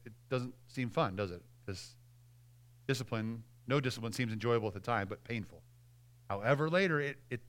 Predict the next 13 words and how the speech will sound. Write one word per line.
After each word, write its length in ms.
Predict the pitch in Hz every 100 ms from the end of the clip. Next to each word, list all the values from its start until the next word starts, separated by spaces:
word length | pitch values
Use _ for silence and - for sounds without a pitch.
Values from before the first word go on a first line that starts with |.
| - 123
it 120 | 120
yields 300 | 131 135 -
peaceful 440 | - 156 - 170
fruit 180 | - 139
of 80 | 123
righteousness 540 | 104 - - - - - - - - - -
to 60 | 110
those 240 | 107 104
who 80 | 101
are 80 | 95
trained 320 | - 95 82
by 100 | 82
it. 140 | 80